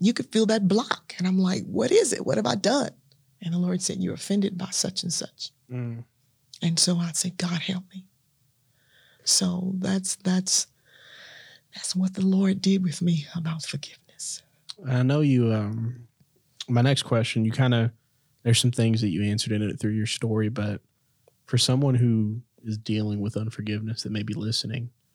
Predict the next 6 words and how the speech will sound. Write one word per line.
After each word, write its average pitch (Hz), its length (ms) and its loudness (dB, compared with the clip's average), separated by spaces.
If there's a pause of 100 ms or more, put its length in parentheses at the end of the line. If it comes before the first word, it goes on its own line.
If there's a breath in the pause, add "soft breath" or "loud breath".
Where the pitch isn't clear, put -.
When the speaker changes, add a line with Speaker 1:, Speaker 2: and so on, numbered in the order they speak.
Speaker 1:
Mm-hmm. 190 200 -2 (420)
Speaker 2:
um, 104 360 -6 (380)
what 113 140 0
are 131 80 4
some 127 160 -2
practical 110 840 -2